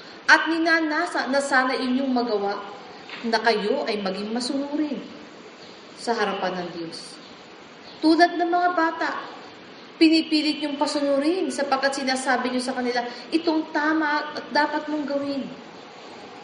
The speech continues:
Ito rin naman ang patuloy na sinasabi sa bawat isa.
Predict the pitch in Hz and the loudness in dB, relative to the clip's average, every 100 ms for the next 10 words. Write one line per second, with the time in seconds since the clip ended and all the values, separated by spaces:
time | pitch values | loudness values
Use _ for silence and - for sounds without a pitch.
0 | - - - - - - - - 294 302 | -16 -16 -16 -18 -18 -18 -8 -6 2 2
1 | 277 269 254 247 247 254 254 240 240 240 | 4 4 4 2 2 0 0 2 2 2
2 | 240 254 247 247 254 254 262 220 220 196 | 0 0 0 -2 -2 -2 0 -2 -2 0
3 | 196 196 214 233 - 254 | 0 0 -2 -4 -6 -4